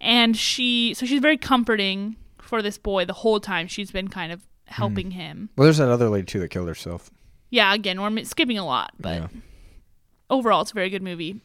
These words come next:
Speaker 1: But anyways, they all run outside.
Speaker 2: Mm-hmm.
Speaker 1: Um, seven of them.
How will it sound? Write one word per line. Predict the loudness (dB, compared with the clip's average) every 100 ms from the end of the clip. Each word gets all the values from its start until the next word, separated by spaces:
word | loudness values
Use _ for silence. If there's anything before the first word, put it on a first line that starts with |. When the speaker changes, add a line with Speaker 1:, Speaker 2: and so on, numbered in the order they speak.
| 2
Speaker 1:
But | 4 6
anyways, | 6 6 4
they | 2 4
all | 10 10 12
run | 10
outside. | 8 6 4 2 2 0 -4 0
Speaker 2:
Mm-hmm. | 2 2 -2 -4 0
Speaker 1:
Um, | 2 2 2 0 -2 -2 -4 -8 -20 -20 -20 -20 -20 -20 _ _ _ _ _
seven | -20 -4 -2 0 0
of | -2
them. | 0 0 0 -8